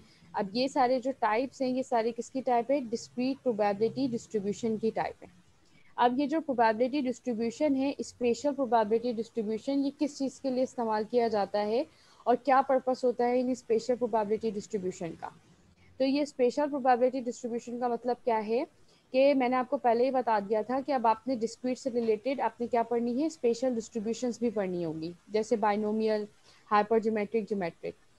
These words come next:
अब ये spatial distribution क्या होती हैं, ये basically एक specific data set पे ही apply की जाती हैं। अब हर data set के ऊपर या हर value के ऊपर या हर डिस्क्रीट random variable के ऊपर आप ये distribution apply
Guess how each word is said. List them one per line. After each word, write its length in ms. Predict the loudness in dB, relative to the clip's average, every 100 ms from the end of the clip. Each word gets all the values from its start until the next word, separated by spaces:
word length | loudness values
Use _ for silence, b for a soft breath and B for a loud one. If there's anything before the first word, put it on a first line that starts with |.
| b b b
अब 180 | -2 0
ये 100 | -2
spatial 380 | 0 0 0 -2
distribution 540 | -2 -4 -4 -4 -4
क्या 180 | 0 2
होती 400 | 4 2 2 0
हैं, 80 | 0
ये 200 | 0 0
basically 420 | 0 0 -2 -2
एक 180 | -2 -2
specific 600 | -4 2 2 2 0 0
data 280 | 4 4 2
set 240 | 0 -2 2
पे 60 |
ही 160 | 2 4
apply 320 | 2 2 2
की 180 | 2 0
जाती 380 | 2 0 -4 -18
हैं। 100 | -18 _ b b b b
अब 160 | 4 4
हर 200 | 6 4
data 320 | 6 2 2
set 340 | 2 2 2 0 -2
के 80 | 2
ऊपर 400 | 2 6 4 4
या 80 | 0
हर 380 | 4 4 6 6
value 380 | 6 4 4 2
के 100 | 2
ऊपर 300 | 4 2 2
या 120 | 2
हर 160 | 2
डिस्क्रीट 440 | 2 0 0 0 2
random 220 | 2 2
variable 520 | 2 2 2 2 0 -2 -14 0
के 120 | 6 8
ऊपर 380 | 6 2 2 4
आप 180 | 4 2
ये 60 |
distribution 560 | -2 -2 -2 -2 -2 -2
apply 360 | 0 2 2